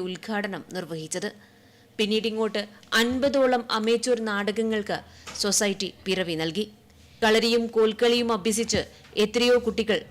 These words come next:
സൊസൈറ്റിയുടെ പടിയിറങ്ങി. മലയാളത്തിലെ ഒട്ടുമിക്ക എഴുത്തുകാരും നാടകപ്രവർത്തകരും തലയെടുപ്പുള്ള അനേകം സിനിമാ താരങ്ങളും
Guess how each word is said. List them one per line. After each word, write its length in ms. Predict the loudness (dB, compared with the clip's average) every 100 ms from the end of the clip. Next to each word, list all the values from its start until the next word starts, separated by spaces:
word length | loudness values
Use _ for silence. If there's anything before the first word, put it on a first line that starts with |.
| -6
സൊസൈറ്റിയുടെ 640 | -2 0 0 0 -2 -2 -4
പടിയിറങ്ങി. 460 | -4 -2 -2 -4 -6 -10 -20 -20 -20 -8 0
മലയാളത്തിലെ 600 | 4 6 4 2 2 0 2 0
ഒട്ടുമിക്ക 480 | 0 0 0 2 4 4
എഴുത്തുകാരും 540 | 2 0 4 4 2 -4 -8 0
നാടകപ്രവർത്തകരും 1040 | 2 2 2 2 2 0 -2 -2 -2 -4 -8 -10 -2
തലയെടുപ്പുള്ള 600 | 0 2 0 0 -2 -2 -4 -4
അനേകം 360 | -4 -2 -2 -4
സിനിമാ 300 | -6 -6 -4 -2
താരങ്ങളും 440 | -2 -2 -4 -6